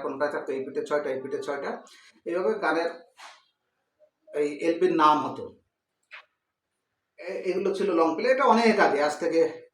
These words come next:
সত্তর আশি বছর আগে এইগুলোতে গান সংরক্ষণ করতো। এগুলো বাজানোর জন্য একটা বিশেষ ধরনের প্লেয়ার লাগতো, যেটাকে বলা হতো রেকর্ড প্লেয়ার। আচ্ছা,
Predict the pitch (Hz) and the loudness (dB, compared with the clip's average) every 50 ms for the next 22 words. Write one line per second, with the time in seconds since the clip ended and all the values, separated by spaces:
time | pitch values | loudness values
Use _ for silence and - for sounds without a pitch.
0 | _ _ _ _ _ _ _ _ _ _ _ _ _ _ _ _ _ _ _ _ | _ _ _ _ _ _ _ _ _ _ _ _ _ _ _ _ _ _ _ _
1 | _ _ - 175 180 - 190 175 160 156 170 165 165 160 165 170 165 156 151 151 | _ _ -6 -6 -2 0 2 2 4 4 2 2 0 0 0 2 2 2 2 2
2 | 151 143 139 - - _ _ _ _ _ _ _ _ _ _ _ _ _ _ _ | 0 0 -4 -10 -18 _ _ _ _ _ _ _ _ _ _ _ _ _ _ _
3 | _ _ _ _ _ _ _ _ _ _ - 185 170 170 180 175 170 - 175 160 | _ _ _ _ _ _ _ _ _ _ -2 0 2 2 2 2 2 2 4 2
4 | 147 - - - - _ _ - 156 147 143 151 143 139 151 147 135 127 - - | 2 2 0 -8 -16 _ _ -8 -2 0 0 0 0 0 -2 -2 -2 -2 -4 -6
5 | 139 123 120 120 - - - - - - - - _ _ _ _ _ _ _ _ | -8 -10 -10 -12 -12 -12 -14 -16 -16 -18 -20 -20 _ _ _ _ _ _ _ _
6 | _ _ - 170 160 160 180 190 - 175 175 170 170 170 165 156 160 196 220 226 | _ _ -8 -4 -2 0 0 2 4 4 4 4 4 2 2 2 0 0 2 2
7 | 214 214 202 170 165 156 175 175 165 170 175 170 170 170 165 160 156 160 165 170 | 2 2 0 0 -2 0 0 -2 0 0 0 0 0 -2 -4 -2 0 2 2 2
8 | 170 170 170 - - - 226 214 196 190 190 156 165 160 151 151 151 156 160 - | 2 2 0 -2 -2 -2 -2 -2 -2 -2 -2 -2 -2 0 0 0 0 0 0 0
9 | 190 175 170 180 175 196 - - 147 135 127 120 113 - - - _ _ _ _ | 0 0 0 2 4 2 2 2 0 -4 -6 -6 -6 -10 -16 -20 _ _ _ _
10 | _ _ _ _ _ _ _ _ _ _ _ _ _ _ _ _ _ _ _ _ | _ _ _ _ _ _ _ _ _ _ _ _ _ _ _ _ _ _ _ _
11 | _ _ _ _ _ _ _ _ _ _ _ _ _ _ _ _ _ _ _ _ | _ _ _ _ _ _ _ _ _ _ _ _ _ _ _ _ _ _ _ _
12 | _ _ _ _ _ - - - - | _ _ _ _ _ -14 -14 -14 -14